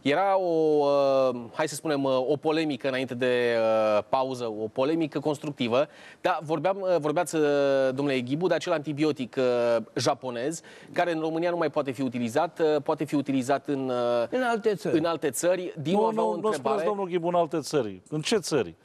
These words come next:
Speaker 3: În Uniunea Europeană?
Speaker 2: În
Speaker 3: Că
Speaker 2: Uniunea
Speaker 3: asta e întrebarea.
Speaker 2: Europeană, sigur.
Speaker 3: Dacă e în Uniunea Europeană, înseamnă că cineva în România a avut interesul să pună ce? Pe butuci?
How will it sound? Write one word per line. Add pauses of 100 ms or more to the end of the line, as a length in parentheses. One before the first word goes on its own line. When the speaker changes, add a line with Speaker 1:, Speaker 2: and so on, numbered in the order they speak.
Speaker 3:
În
Uniunea
Europeană?
Speaker 2:
În
Speaker 3:
Că
Speaker 2:
Uniunea
Speaker 3:
asta
e
întrebarea.
Speaker 2:
Europeană,
sigur.
Speaker 3:
Dacă
e
în
Uniunea
Europeană,
înseamnă
că
cineva
în
România (380)
a
avut
interesul
să
pună
ce? (600)
Pe
butuci?